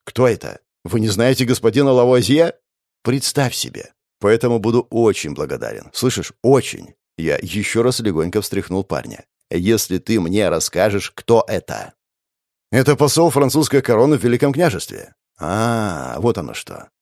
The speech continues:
Теперь мне все стало куда понятнее. А зачем он приказал найти меня?" "Господин Лавуазье не посвящает нас в свои планы". "Ладно, расскажешь это духовникам князя", спокойно произнес я,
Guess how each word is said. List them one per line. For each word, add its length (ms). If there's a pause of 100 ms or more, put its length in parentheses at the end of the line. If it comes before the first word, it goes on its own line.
(140)
Теперь 320
мне 220
все 180
стало 320
куда 280
понятнее. 600 (180)
А 120
зачем 320
он 100
приказал 420
найти 280
меня?" 320 (520)
"Господин 500
Лавуазье 460
не 100
посвящает 580
нас 140
в 20
свои 180
планы". 420 (400)
"Ладно, 680
расскажешь 560
это 180
духовникам 580
князя", 520 (240)
спокойно 560
произнес 520
я, 260